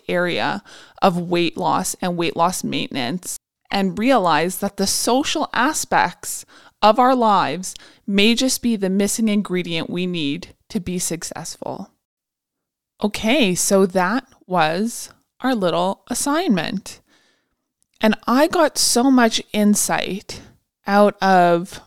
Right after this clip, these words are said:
first reading the study, which is awesome. I encourage you to go and read it.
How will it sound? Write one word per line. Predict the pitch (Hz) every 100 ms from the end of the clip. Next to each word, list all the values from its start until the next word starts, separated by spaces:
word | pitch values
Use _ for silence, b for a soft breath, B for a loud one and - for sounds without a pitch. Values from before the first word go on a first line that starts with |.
| _ _
first | 240 233 226 190
reading | 180 202 214 247 240
the | 214
study, | - - 165 - 165 165
which | 185 -
is | 175 170 175 - -
awesome. | 165 160 - - 180
I | 170
encourage | 165 - - 208 202 196
you |
to | 190 180
go | 180 160
and | 165
read | 160 156 -
it. | - 220 - -